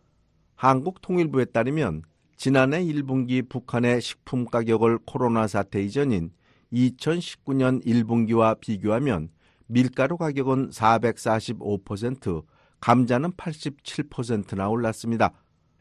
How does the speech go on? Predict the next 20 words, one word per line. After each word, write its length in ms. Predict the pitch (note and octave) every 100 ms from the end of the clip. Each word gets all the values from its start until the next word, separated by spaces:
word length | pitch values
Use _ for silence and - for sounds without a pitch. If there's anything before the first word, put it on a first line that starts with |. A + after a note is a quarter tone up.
| _ _ _ _
또 180 | A2 G2+
코로나 440 | - C#3 C3+ C3+ E3+
사태와 600 | D#3+ C#3+ - C3 B2+ A2+
물가 440 | A2+ A#2 - A#2+
상승으로 640 | A2+ A#2 A2+ A2+ G#2+ G#2 A2+
인해 340 | C#3 G2 D#2 _ _ _ _
북한 440 | - B2+ - D#3+
주민들은 680 | E3 C#3+ C#3 B2 B2 B2 A#2+ -
극심한 640 | A2 - B2 A2+ A2 A2
사회 340 | - - C3 A2+
혼란을 500 | G2+ G2+ G2 F2 F#2+
겪었습니다. 720 | A#2 - A2+ - A#2 C3 - _ _ _ _ _ _ _ _ _
한국 460 | - C#3 C#3 G3+ -
국가정보원에 840 | D#3 D3+ C#3 C3 B2+ A#2 A2+ G2+
따르면 560 | F#2+ G#2+ D3 C3 D#2 E2 _ _ _
이천이십일 1040 | A2+ C3 B2+ - E3+ F3 D3 C3+ C#3 B2 A#2
년 280 | A#2 G#2+ G2
기에 400 | A#2 C3+ D#2 E2 _ _ _
북한의 440 | - B2+ - B2+ F3
아사자와 800 | E3 C#3+ C#3 B2+ B2 B2 B2